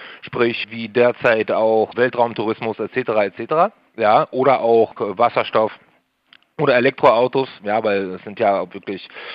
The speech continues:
in aller Munde, beziehungsweise der Hype drum ist durchaus gegeben. Und, äh, das Ziel der Investoren ist es, ja, eine möglichst, äh, hohe Rendite zu erwirtschaften. Das ist ja klar. Ja, und aus diesem Grund sucht der spac oftmals nach Unternehmen mit überdurchschnittlichen Chancen.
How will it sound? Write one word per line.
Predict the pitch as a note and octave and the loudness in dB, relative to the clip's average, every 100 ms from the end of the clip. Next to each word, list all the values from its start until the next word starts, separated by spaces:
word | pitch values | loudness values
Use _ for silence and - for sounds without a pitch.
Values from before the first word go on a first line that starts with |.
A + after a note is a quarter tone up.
| - | -16
in | G#2 G#2+ | -10 -6
aller | G2+ A2+ A2+ | 0 0 0
Munde, | A#2 C3+ | -2 -2
beziehungsweise | A#2+ - G2+ G#2+ G#2 | -2 -6 -2 0 0
der | G#2+ G2 | -2 0
Hype | A2+ A2+ | -2 -2
drum | G#2 A2 B2 _ _ _ | -4 -4 -6 _ _ _
ist | C#3 B2 | -6 -4
durchaus | B2 A2+ G#2+ | -2 -2 -2
gegeben. | G#2 F2+ A#2+ F3+ A#3 - | -8 -4 -4 -4 -10 -8
Und, | A#2+ A#2+ A2+ | -6 -6 -4
äh, | B2 G#2 | -2 0
das | A2 - | 0 -2
Ziel | F3+ | -4
der | G3 E3+ | 0 0
Investoren | C3+ B2+ C3+ E3+ B2 | -2 0 4 4 4
ist | C3+ C#3 | -2 -2
es, | G2 - - | -4 -4 -6
ja, | F#2 G2+ | -2 0
eine | G#2+ G#2+ | 0 -4
möglichst, | G#2 G2+ C#3+ E3 D3 - - | -6 -6 -6 -6 -6 -8 -12
äh, | |
hohe | D#2+ F#2 A2+ A#2+ A#2+ | -10 -6 -2 -2 -2
Rendite | G#2+ G2 B2 - | -4 -4 -8 0
zu | |
erwirtschaften. | A2+ G2 F#2+ F#2 - E2 - | 2 2 -2 -4 -6 -16 -8
Das | G2 - | -8 -4
ist | - | -2
ja | A2 | 0
klar. | A2 E2+ - _ | 0 -2 -4 _
Ja, | F2 - D3 - - - _ | -6 0 0 -2 -12 -18 _
und | C3+ | 0
aus | B2+ B2+ | 2 2
diesem | F3 E3+ | -2 0
Grund | C3+ D#3+ G#2+ | 2 0 -2
sucht | A2+ D3 | -8 0
der | G#2 | 0
spac | G2 - D3+ - - | 0 0 0 -2 -4
oftmals | A2+ - D3 C3+ | -4 0 0 0
nach | C3+ A#2+ | -2 -4
Unternehmen | G#2+ G#2+ G2+ C3 F3+ - - - - | -2 -2 -2 -6 -6 -10 -20 -16 -4
mit | B2 - | -4 -4
überdurchschnittlichen | A#2+ C3+ B2 - G#2+ G#2+ G#2+ | 2 4 2 -2 -6 -6 -4
Chancen. | G2+ G2 E2 E2 | -2 -2 -4 -18